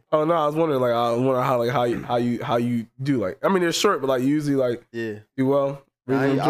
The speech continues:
Speaker 1: joints?
Speaker 2: I'll read a ver-, I'll, I will read a word problem. Um, most likely, I probably read it already, 'cause before I
Speaker 1: Word.
Speaker 2: teach, I always gotta know what's coming up first, for the most part.
Speaker 1: Nah, it makes
Speaker 2: But,
Speaker 1: sense.
Speaker 2: um, nah, I'll definitely read 'em,
Speaker 1: Nah, I
Speaker 2: read
Speaker 1: was
Speaker 2: it out loud
Speaker 1: asking,
Speaker 2: if I'm working
Speaker 1: I didn't know
Speaker 2: with
Speaker 1: if you was, like,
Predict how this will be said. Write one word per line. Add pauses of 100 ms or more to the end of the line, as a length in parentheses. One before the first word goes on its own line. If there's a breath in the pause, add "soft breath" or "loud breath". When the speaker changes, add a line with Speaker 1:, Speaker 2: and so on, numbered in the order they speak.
Speaker 1:
joints?
Speaker 2:
I'll
read
a
ver-,
I'll,
I
will
read
a
word
problem. (1040)
Um, (220)
most
likely,
I
probably
read
it
already, (500)
'cause
before
I
Speaker 1:
Word.
Speaker 2:
teach,
I
always
gotta
know
what's
coming
up
first,
for
the
most
part.
Speaker 1:
Nah,
it
makes
Speaker 2:
But,
Speaker 1:
sense.
Speaker 2:
um, (280)
nah,
I'll
definitely
read
'em, (320)
Speaker 1:
Nah,
I
Speaker 2:
read
Speaker 1:
was
Speaker 2:
it
out
loud
Speaker 1:
asking,
Speaker 2:
if
I'm
working
Speaker 1:
I
didn't
know
Speaker 2:
with
Speaker 1:
if
you
was,
like,